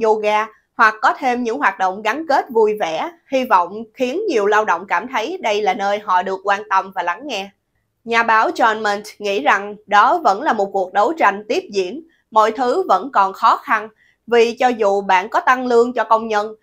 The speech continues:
có biến nhà máy thành một nơi đẹp đẽ, có phòng tập yoga và lớp khiêu vũ, thì rất nhiều người vẫn không muốn ngồi đạp máy may tám hoặc mười tiếng mỗi ngày. Hình ảnh công nhân ngành dệt may ở Việt Nam.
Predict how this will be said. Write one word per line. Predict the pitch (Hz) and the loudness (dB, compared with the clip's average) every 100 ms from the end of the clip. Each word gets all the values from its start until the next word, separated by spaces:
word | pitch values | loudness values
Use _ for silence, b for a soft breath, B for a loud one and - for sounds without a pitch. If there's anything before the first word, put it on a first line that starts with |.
| _ _ | _ _
có | 254 | 2
biến | 247 226 302 | 4 -2 -2
nhà | 370 196 | -2 -2
máy | 196 196 330 427 | -2 -4 -4 -4
thành | 269 | -4
một | 226 214 | -2 0
nơi | 262 262 | 2 2
đẹp | 240 190 185 | 2 -2 -2
đẽ, | 185 180 220 359 - | -4 -2 -2 -6 0
có | 262 | 0
phòng | 247 220 190 | 2 0 2
tập | 190 196 220 | 0 0 0
yoga | 214 208 208 214 | 0 0 0 0
và | 202 | 0
lớp | 190 277 - | -2 -2 -2
khiêu | 269 233 | -4 -2
vũ, | 208 180 339 - b _ _ | -2 -2 -6 -12 b _ _
thì | 294 254 254 | 2 2 4
rất | 311 440 | 2 2
nhiều | 254 214 | 0 2
người | 214 202 202 | 4 4 2
vẫn | 202 185 254 | 4 2 2
không | - 233 240 | 2 2 2
muốn | 226 277 415 | 0 0 2
ngồi | 233 196 208 | 4 4 2
đạp | 190 185 | 0 0
máy | 233 320 | -4 -2
may | 311 220 233 | -2 -2 -2
tám | 214 208 311 | 0 0 0
hoặc | - 202 - | -2 -4 -2
mười | 208 190 196 | -6 -4 -2
tiếng | 214 339 | -2 -2
mỗi | 302 170 | -4 -4
ngày. | 247 180 165 _ _ | -6 -8 -10 _ _
Hình | 226 | 0
ảnh | 214 175 233 330 | 0 -2 -4 -2
công | 233 214 | 2 2
nhân | 220 202 214 | 0 -6 -4
ngành | 190 180 | -6 -4
dệt | 180 180 | -4 -4
may | 208 196 190 | -2 -6 -4
ở | - 196 | -6 -6
Việt | 180 - | -8 -12
Nam. | 175 | -18